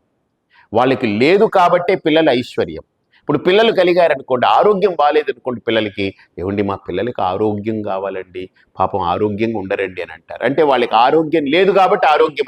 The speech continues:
ఐశ్వర్యం. అదే పిల్లల్ని చదివించాలనుకోండి, డబ్బు లేదనుకోండి, "ఏదో కాస్త డబ్బు ఉంటేనండి మా పిల్లల్ని బాగా చదివిస్తా." డబ్బే ఐశ్వర్యం అప్పుడు.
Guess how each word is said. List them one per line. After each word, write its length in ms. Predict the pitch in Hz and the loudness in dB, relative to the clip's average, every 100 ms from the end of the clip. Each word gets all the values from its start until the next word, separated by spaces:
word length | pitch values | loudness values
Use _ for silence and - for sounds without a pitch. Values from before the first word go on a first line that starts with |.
| 110 | -10
ఐశ్వర్యం. 420 | - 98 80 64 _ _ _ _ _ _ _ _ _ _ _ _ _ _ | -16 -14 -14 -18 _ _ _ _ _ _ _ _ _ _ _ _ _ _
అదే 200 | 139 196 | 2 2
పిల్లల్ని 440 | 208 190 202 226 208 | 2 4 4 4 2
చదివించాలనుకోండి, 1040 | - 175 214 240 233 214 190 170 170 151 | 0 2 4 2 2 2 2 2 0 0
డబ్బు 240 | 156 160 196 | -2 0 2
లేదనుకోండి, 800 | 185 156 143 135 117 101 101 - - _ - | 2 0 -2 -4 -2 -4 -6 -10 -20 _ -10
"ఏదో 180 | 98 143 | -4 -4
కాస్త 400 | 135 117 - 110 | -4 -6 -6 -6
డబ్బు 300 | 95 95 113 | -4 -4 -4
ఉంటేనండి 460 | 117 113 104 101 | -2 -2 -4 -8
మా 140 | 104 101 | -10 -10
పిల్లల్ని 380 | - 92 107 95 | -8 -8 -8 -8
బాగా 320 | 92 92 90 | -8 -8 -8
చదివిస్తా." 320 | 90 87 - 113 | -8 -10 -6 0
డబ్బే 260 | 147 170 220 | 0 2 2
ఐశ్వర్యం 580 | 165 - - 113 92 | 2 -2 -6 -6 -8
అప్పుడు. 300 | 73 _ _ | -14 _ _